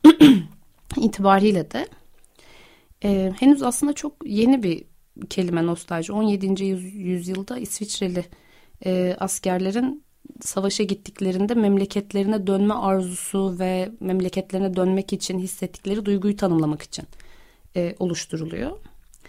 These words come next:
Tabii buradaki memleket biraz vatan, millet gibi kurgulanmış ama bizim burada konuştuğumuz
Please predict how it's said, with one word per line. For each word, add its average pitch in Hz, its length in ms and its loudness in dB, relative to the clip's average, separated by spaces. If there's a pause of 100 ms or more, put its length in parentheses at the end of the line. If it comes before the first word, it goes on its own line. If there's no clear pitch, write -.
(280)
Tabii 214 240 -4
buradaki 214 600 0
memleket 202 640 0
biraz 202 380 -2
vatan, 202 720 -2
millet 190 640 -2 (1200)
gibi 175 220 -4
kurgulanmış 170 880 -2
ama 190 200 2
bizim 202 260 2
burada 208 180 0
konuştuğumuz 208 800 -2